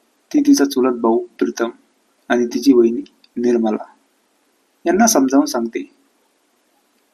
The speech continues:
ती आता ठरवते की थोडे दिवस यांच्यासोबत राहील, की यांचे भांडण वगैरे नाही होणार आणि झाले तरी मी सोडवणार आणि त्यांना समजावून सांगणार.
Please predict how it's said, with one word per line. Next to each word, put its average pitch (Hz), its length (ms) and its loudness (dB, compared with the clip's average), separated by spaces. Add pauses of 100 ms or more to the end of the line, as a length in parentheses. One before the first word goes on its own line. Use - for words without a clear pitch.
(260)
ती 143 100 4
आता 139 220 0
ठरवते 117 360 0
की 117 160 -4 (280)
थोडे 120 200 4
दिवस 123 500 2 (200)
यांच्यासोबत 120 640 -2
राहील, 110 320 -2 (1800)
की 131 120 2
यांचे 127 240 0
भांडण 123 340 0
वगैरे 117 520 -2
नाही 117 160 0
होणार 104 280 -6 (1080)
आणि 117 300 -8 (220)
झाले 110 260 0
तरी 120 240 2
मी 131 140 -2 (320)
सोडवणार 113 480 2 (1000)
आणि - 160 0
त्यांना 156 360 2 (220)
समजावून 123 440 2
सांगणार. 113 380 0